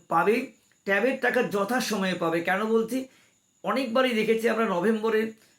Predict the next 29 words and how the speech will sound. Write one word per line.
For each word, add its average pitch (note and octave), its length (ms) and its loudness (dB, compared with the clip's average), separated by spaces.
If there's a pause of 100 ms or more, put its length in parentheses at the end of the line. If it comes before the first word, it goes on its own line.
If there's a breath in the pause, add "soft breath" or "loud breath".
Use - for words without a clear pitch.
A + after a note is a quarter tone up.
(220 soft breath)
শিশু G#3+ 260 -4
দিবস G#3+ 440 -2
একুশে G3+ 400 -2
নভেম্বর G3 480 0 (380 soft breath)
বা E3 100 0
নভেম্বরের A3+ 540 0
মধ্যেই G#3+ 380 -2
কিন্তু G#3+ 420 -4 (280 soft breath)
ট্যাবের F#3+ 360 2
টাকা F#3+ 200 2
ঘোষণা F3+ 460 -2
করা E3+ 380 -2 (320 soft breath)
হয়েছিল G3 640 2 (420 soft breath)
এখনো F#3 300 0
পর্যন্ত। C#3 640 -6 (320 soft breath)
এই A#3 180 2
বছরই B3+ 400 2
হয়তো A3 360 2
আগের G3+ 360 2 (100)
থেকে, E3 320 -2 (280 soft breath)
বিশেষ F3 340 -2
করে A3 280 -2
ইলেভেনেই B3+ 460 2
কিন্তু A3+ 200 -2
ট্যাবের, G#3 300 0 (280)
ট্যাব F#3 240 2
দেওয়া F3 200 0
হতো E3 220 -2
না। G#3+ 200 -4